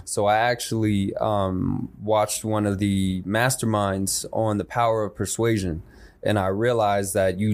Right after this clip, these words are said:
you really need those three aspects. You have to be professional. You have to be knowledgeable. You definitely have to be able to properly explain to somebody how they're owed this money. You can't just call them up and say,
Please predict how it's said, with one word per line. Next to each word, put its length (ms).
you 160
really 260
need 240
those 200
three 240
aspects. 500
You 80
have 140
to 80
be 120
professional. 800
You 80
have 220
to 60
be 140
knowledgeable. 640
You 120
definitely 400
have 220
to 100
be 140
able 180
to 100
properly 580
explain 460
to 120
somebody 540
how 220
they're 200
owed 200
this 220
money. 220
You 180
can't 300
just 180
call 240
them 160
up 160
and 100
say, 320